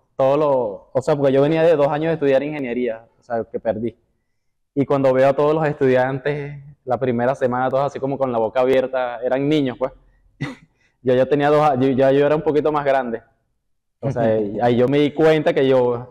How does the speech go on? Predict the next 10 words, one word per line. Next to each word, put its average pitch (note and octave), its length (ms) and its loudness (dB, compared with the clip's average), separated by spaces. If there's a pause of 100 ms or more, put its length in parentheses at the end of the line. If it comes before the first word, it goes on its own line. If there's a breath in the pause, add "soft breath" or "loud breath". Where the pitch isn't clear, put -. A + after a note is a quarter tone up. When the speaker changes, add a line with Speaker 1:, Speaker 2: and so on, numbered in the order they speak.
Speaker 1:
"Ay, A#2 200 -12 (100)
verga, A#2 260 -2
el A#2 80 -2
diseño A#2 320 -4
es C#3 60 -4
lo B2+ 100 0
mío", B2 260 -2
¿me A2 100 -8
entiendes? G#2+ 340 -10 (1300 soft breath)
Speaker 2:
Importante G#2 920 -8